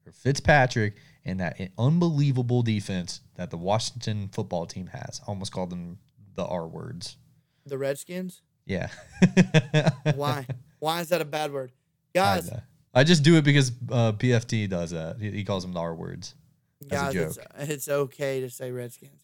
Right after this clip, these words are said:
Speaker 2: guys. It's fine. Listen, it's fine. But, hey, listen, back in the day, bunch of white
Speaker 1: <laughs>
Speaker 2: folks killed a bunch of
Speaker 1: Stop.
Speaker 2: Indians.
Speaker 1: Just
Speaker 2: And that's the reason everybody's
Speaker 1: just
Speaker 2: upset.
Speaker 1: fucking stop.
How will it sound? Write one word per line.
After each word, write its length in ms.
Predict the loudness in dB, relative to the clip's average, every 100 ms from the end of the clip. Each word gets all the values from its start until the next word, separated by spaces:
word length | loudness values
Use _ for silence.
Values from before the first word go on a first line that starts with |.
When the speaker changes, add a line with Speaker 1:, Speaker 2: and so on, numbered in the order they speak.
| _
Speaker 2:
guys. 120 | -20 _ _ _ _ _
It's 120 | -20
fine. 140 | _ _ _ _ _ _ _ _ _ _ _ _ -18
Listen, 260 | -18 -18 _ _ _ _
it's 80 | -20
fine. 220 | -20 -20 _ _ _ _ _ _ _ -20 -14
But, 120 | -10 -4
hey, 200 | -4 -4
listen, 280 | -8 -12 -12
back 260 | -8 -6
in 60 | -8
the 80 | -6
day, 500 | -2 -2 -2 -6 _ _ _ _
bunch 160 | -10 -4
of 60 | -2
white 240 | 0 -2
Speaker 1:
<laughs> 60 | 0
Speaker 2:
folks 460 | -2 -2 -4 -8 -8
killed 140 | -8 -6
a 40 |
bunch 220 | -6 -8 -8
of 60 |
Speaker 1:
Stop. 100 | -12
Speaker 2:
Indians. 300 | -14 -18 -20
Speaker 1:
Just 380 | -20 -20 -20 _ _ _ _ _
Speaker 2:
And 160 | -14 -10
that's 260 | -8 -8 -10
the 100 | -6
reason 260 | -6 -6
everybody's 260 | -6 -4 -2
Speaker 1:
just 220 | -2 -2
Speaker 2:
upset. 160 | -4 -8
Speaker 1:
fucking 220 | -10 -20 -10
stop. 520 | -8 -8 -14 -20